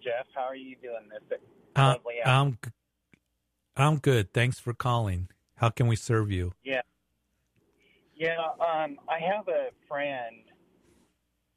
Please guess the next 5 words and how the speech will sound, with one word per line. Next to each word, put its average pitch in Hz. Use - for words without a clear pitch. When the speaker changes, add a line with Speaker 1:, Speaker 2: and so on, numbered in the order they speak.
Speaker 1:
was 135
in 131
Pennsylvania 127
with 123
his 127